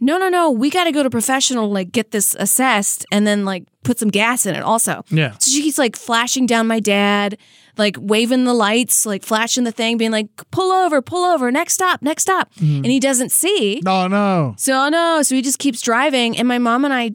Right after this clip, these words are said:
Speaker 1: I remember her being so mad, and I didn't know what to do or say. So I just really quiet.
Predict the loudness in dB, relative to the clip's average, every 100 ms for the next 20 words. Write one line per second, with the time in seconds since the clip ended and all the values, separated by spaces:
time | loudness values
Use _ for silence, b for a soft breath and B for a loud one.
0 | -4 -2 0 0 -2 0 0 0 0 0
1 | 2 2 2 0 0 -4 -4 -2 0 0
2 | 0 0 0 0 -2 -2 -2 0 0 0
3 | 2 2 2 0 0 -2 -2 -2 -4 -2
4 | -2 0 0 -4